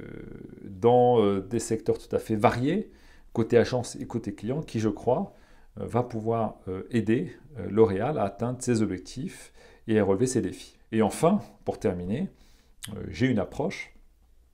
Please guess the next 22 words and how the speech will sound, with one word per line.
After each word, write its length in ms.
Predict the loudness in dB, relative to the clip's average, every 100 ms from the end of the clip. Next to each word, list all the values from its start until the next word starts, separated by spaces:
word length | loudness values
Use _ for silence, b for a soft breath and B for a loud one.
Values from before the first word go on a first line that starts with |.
| -20 -20 -18
euh, 600 | -10 -10 -8 -10 -10 -10 -10 -6
de 80 |
tous 180 | -6 -6
ces 160 | -6 -6
projets-là, 500 | -4 -2 -2 -2 -2
de 100 | -4
tous 180 | -8 -8
ces 140 | -6
sujets-là, 760 | -6 -4 -4 -2 -4 -6 -8 B B B B -14
euh, 260 | -8 -6 -8
qui 200 | -8 -8
favorise 720 | -2 0 0 0 -4 -4 -6
l'innovation 600 | -4 0 2 2 -2 -4 -6
et 60 |
l'agilité. 540 | -6 -4 -8 -10 -12 -12
Je 140 | -14
suis 180 | -14 -10
quelqu'un 300 | -8 -6 -10
qui 180 | -8 -12
croit, 400 | -12 -6 -4 -4
qui, 360 | -8 -10 -6
euh, 200 | -6 -8